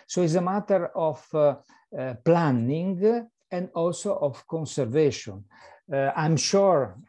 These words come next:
uh, I've been, uh, some, uh, I spent some three years back, uh,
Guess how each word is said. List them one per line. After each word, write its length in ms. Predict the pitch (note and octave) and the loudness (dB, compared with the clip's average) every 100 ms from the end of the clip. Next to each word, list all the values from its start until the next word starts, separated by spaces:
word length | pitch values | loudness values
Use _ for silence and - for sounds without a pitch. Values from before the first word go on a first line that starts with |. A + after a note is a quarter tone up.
| D3+ | -14
uh, 300 | B2+ A#2+ B2+ | -12 -10 -8
I've 160 | D3 C3 | -4 0
been, 240 | D#3+ E3+ | 2 2
uh, 380 | D3+ C3+ B2 A2+ | 0 -2 -4 -8
some, 500 | - - C#3 C#3 C3 | -10 -6 -4 -4 -6
uh, 260 | B2+ A#2+ B2 | -6 -8 -10
I 60 | |
spent 320 | G#2+ - D#3 | -8 -4 -4
some 260 | - D#3 C#3 | -4 -6 -6
three 260 | - D#3+ D3+ | -4 0 2
years 340 | D3+ C#3 - | 4 2 -4
back, 460 | - G#2+ D3 D3 - - | -12 -2 -2 -2 -6 -4
uh, 340 | C3 B2 A2+ | -2 -2 -6